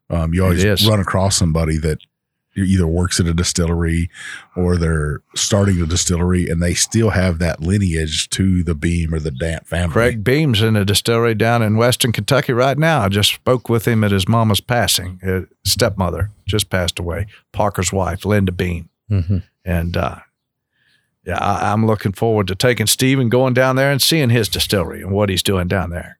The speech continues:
Speaker 2: Uh, so there's more than one Beam in the distilling industry right now, I know.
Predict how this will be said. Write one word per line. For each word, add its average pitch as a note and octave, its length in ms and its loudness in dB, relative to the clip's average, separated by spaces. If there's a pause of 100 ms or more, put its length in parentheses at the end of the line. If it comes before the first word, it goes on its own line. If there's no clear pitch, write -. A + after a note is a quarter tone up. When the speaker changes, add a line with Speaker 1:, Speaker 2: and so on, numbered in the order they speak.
(220)
Speaker 2:
Uh, G2 220 -10
so G#2 240 2
there's G#2+ 240 0
more B2 180 2
than A2+ 140 2
one A#2 220 2
Beam A2 300 2
in G#2 120 2
the G2 80 0
distilling G#2 460 -2
industry G2 340 0
right F#2+ 260 0
now, G2 220 0
I F2+ 80 -2
know. G2 420 0